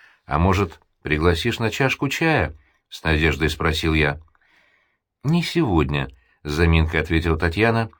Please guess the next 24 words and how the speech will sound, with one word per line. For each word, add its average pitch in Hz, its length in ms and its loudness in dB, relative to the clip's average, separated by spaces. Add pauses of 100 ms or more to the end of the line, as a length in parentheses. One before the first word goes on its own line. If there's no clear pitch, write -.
(240)
и 78 300 0
тут 82 260 0
же 85 160 0
пояснила. 101 720 -4 (760)
«Я 87 240 0
с - 80 -6
недавних 98 500 0
пор 80 200 0
снимаю 82 340 0
здесь 82 240 -2
комнату, 80 580 -2 (360)
так 73 180 -4
что 82 180 -4
пока 85 300 0
не 85 160 2
знаю, 87 460 0 (400)
как 87 200 -2
хозяйка 82 480 0
отнесется 82 560 -2
к - 100 -12
позднему 82 400 2
визиту 87 520 0 (300)
постороннего 87 680 2
мужчины». 80 640 -2